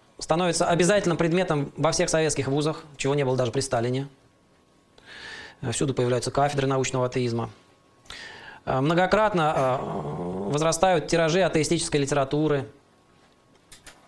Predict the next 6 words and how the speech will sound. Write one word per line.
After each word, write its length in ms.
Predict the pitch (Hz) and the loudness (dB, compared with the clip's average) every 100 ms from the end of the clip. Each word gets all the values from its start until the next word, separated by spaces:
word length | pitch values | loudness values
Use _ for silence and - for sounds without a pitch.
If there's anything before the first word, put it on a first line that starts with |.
| _ _ - - - - - _ | _ _ -20 -20 -20 -20 -20 _
Э, 180 | 127 127 | -4 -2
увеличивается 760 | 135 139 165 - 127 120 127 | 0 0 0 0 0 0 -2
штат 240 | 123 151 139 | 0 0 2
лекторов, 460 | 143 156 - 135 | 0 0 0 0
которые, 460 | 143 139 143 131 131 | -2 0 0 0 -2
э, 340 | 135 120 156 | -2 -4 -4